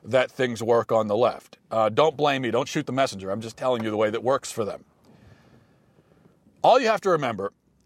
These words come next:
is that on the victim hierarchy, you can never be victimized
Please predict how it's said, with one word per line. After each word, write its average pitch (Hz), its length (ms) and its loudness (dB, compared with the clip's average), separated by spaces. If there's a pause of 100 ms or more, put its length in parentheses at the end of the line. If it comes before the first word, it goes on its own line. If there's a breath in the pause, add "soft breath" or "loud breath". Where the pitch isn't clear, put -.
is 139 300 0
that 143 260 4 (1500)
on 214 300 4
the 214 100 2
victim 175 560 -2
hierarchy, 107 600 -2 (1300)
you 139 280 0
can 151 320 -2
never 190 340 4
be 185 340 -8
victimized 104 960 -6